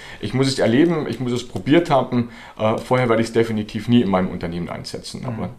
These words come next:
Speaker 1: die Chance geben wir an der Stelle, über eine Musteranalyse mal den Prozess einfach haptisch zu erfahren, so wie Sie es auch erfahren haben.
Speaker 2: Ja.
Speaker 1: Ne? Und das ist dann in der Regel auch der Einstieg, äh,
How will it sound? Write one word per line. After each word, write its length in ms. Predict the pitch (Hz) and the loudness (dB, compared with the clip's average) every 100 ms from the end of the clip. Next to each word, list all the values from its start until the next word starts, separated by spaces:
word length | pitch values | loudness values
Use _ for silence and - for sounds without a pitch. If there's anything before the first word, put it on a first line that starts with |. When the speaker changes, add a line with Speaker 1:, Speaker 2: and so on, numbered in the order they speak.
| - | -2
Speaker 1:
die 80 | |
Chance 280 | 127 135 139 | 4 4 4
geben 160 | 143 196 | 2 2
wir 60 | |
an 60 | - | 2
der 100 | 143 | -2
Stelle, 360 | - 131 127 123 - - - | 0 0 0 -2 -8 -20 -6
über 180 | 131 117 | 0 4
eine 80 | 113 | 4
Musteranalyse 760 | 143 - - 120 123 123 123 | 2 0 0 2 2 2 2
mal 220 | 117 - 98 | 2 0 -4
den 280 | 208 98 - - - - - | -4 -4 -8 -18 -20 -20 -4
Prozess 420 | 117 113 135 135 | -2 2 0 0
einfach 380 | - 120 120 - | -4 -4 -4 -4
haptisch 320 | - 127 - | -4 -6 -8
zu 100 | - | -8
erfahren, 580 | - - - 120 110 107 | -8 -4 -2 0 -2 -4
so 200 | - 117 | -2 -2
wie 40 | |
Sie 120 | 113 | 0
es 80 | 117 | 2
auch 180 | 101 - | 2 2
erfahren 380 | - - 113 117 | -2 0 0 2
haben. 260 | 113 110 - | -2 -4 -8
Speaker 2:
Ja. 380 | 120 - - - | -10 -10 -6 -2
Speaker 1:
Ne? 40 | |
Und 160 | 107 147 | 0 4
das 160 | 156 165 | 4 2
ist 200 | - 151 | -2 -2
dann 160 | 147 | 0
in 80 | 143 | 0
der 100 | 139 | 0
Regel 220 | 135 139 | 0 0
auch 160 | 120 117 | 0 0
der 160 | 127 | 0
Einstieg, 480 | - 131 - 127 | 0 -2 -2 -4
äh, 40 | 120 | -2